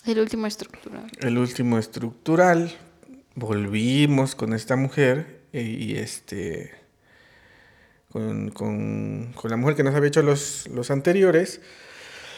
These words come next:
Speaker 2: Y fue otra vez una cosa muy rara, porque llegamos con ella, eh, nos hace otra vez lo mismo, la rutina, shalala, pues todo esto.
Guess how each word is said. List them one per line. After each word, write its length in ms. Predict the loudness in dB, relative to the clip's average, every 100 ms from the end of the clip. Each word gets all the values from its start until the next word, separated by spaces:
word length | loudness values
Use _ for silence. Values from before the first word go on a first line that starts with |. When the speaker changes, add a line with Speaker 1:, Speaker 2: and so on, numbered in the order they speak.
| -20 -20 _ _ -10 -10 -8 -8 -8 -12 -4
Speaker 2:
Y 180 | 2 4
fue 160 | 8
otra 200 | 8 10
vez 160 | 8 6
una 180 | 0 0
cosa 220 | 0 2
muy 180 | 2 2
rara, 360 | 2 0 -2 -4
porque 680 | 2 2 2 2 4 4 2 -4 -16 -8
llegamos 360 | 2 2 2 2
con 160 | 2 4
ella, 400 | 6 6 4 -2 -14 -20 -12
eh, 260 | -6 -4 -2
nos 320 | -2 -2 -4
hace 220 | -6 -2
otra 200 | -2 2
vez 320 | 2 0 -4 -8
lo 100 | -2
mismo, 420 | 0 2 4 4
la 140 | 2 -2
rutina, 500 | -4 -2 0 2 0
shalala, 680 | -2 -2 -2 0 0 -2 -4
pues 240 | -10 -14 -6
todo 220 | 0 0
esto. 400 | 0 0 -2